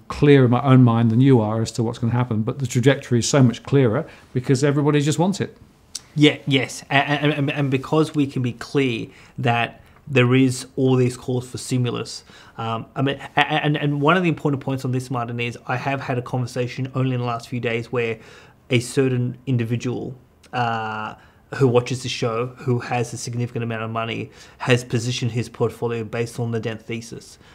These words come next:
Speaker 2: Um, a-, a-, and, and obviously the, the, the, the evidence, so, so this is not about, um, who's smarter than who,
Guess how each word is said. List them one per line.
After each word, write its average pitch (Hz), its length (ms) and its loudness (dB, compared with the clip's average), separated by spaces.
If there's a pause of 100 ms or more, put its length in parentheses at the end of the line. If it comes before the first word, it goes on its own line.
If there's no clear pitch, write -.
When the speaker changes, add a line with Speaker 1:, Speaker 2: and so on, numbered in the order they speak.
(140)
Speaker 2:
Um, 113 360 -4 (140)
a-, 127 60 -6
a-, - 0 - (340)
and, 131 120 -2
and 123 160 -4
obviously 127 320 -2
the, 120 80 -8 (120)
the, 127 280 -6
the, 120 320 -8
the 127 300 -6
evidence, 139 420 -2
so, 123 220 -4
so 131 140 -4
this 139 220 -2
is 139 60 -10
not 131 200 0
about, 120 320 -2 (320)
um, 110 320 -8 (160)
who's 123 440 0
smarter 117 460 -2
than 107 200 -6
who, 113 340 -4